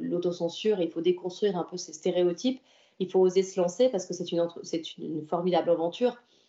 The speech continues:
euh, que de se lancer dans l'entrepreneuriat. Je crois qu'aujourd'hui, il y a beaucoup de réseaux, il y a beaucoup d'associations, justement, euh, euh, qui accompagnent les femmes, euh, justement pour répondre à leurs, euh, inquiétudes, pour les rassurer, pour, euh, les accompagner,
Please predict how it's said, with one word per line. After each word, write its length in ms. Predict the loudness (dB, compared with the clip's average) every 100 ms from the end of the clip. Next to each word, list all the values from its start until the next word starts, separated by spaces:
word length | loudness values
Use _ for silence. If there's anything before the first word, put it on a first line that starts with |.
| -4
euh, 100 | -2
que 120 | 0
de 40 | -2
se 160 | 2
lancer 300 | 2 2 2
dans 100 | 2
l'entrepreneuriat. 720 | 2 0 -2 0 0 2 0 0
Je 80 |
crois 140 | -2 -2
qu'aujourd'hui, 320 | 0 0 2
il 40 |
y 40 | 2
a 40 |
beaucoup 260 | 2 -2 0
de 80 | 4
réseaux, 380 | 4 4 2 0 -20 _ _ -2
il 20 |
y 40 |
a 20 | 2
beaucoup 260 | 2 2
d'associations, 840 | 2 2 2 0 0 0 0 2 2
justement, 560 | -2 -2 0 2 2
euh, 140 | 2 2 -2 _ -2
euh, 100 | -2
qui 180 | 2 0
accompagnent 500 | 2 -2 0 0 2
les 120 | 0
femmes, 360 | 0 0 0 -4 _ _ -4
euh, 400 | 0 0 2 0
justement 460 | -2 -4 0 2 2
pour 300 | 0 0 2
répondre 440 | 2 2 2 2
à 80 | 2
leurs, 220 | 2 2
euh, 680 | 2 2 2 0 -2 -2 -2
inquiétudes, 560 | -2 -2 -2 -2 -4 -2
pour 120 | 0
les 100 | 0
rassurer, 640 | 0 -4 -2 0 2 0 -2
pour, 200 | -2 0
euh, 100 | 4
les 180 | 4 4
accompagner, 680 | 2 -2 0 2 4 2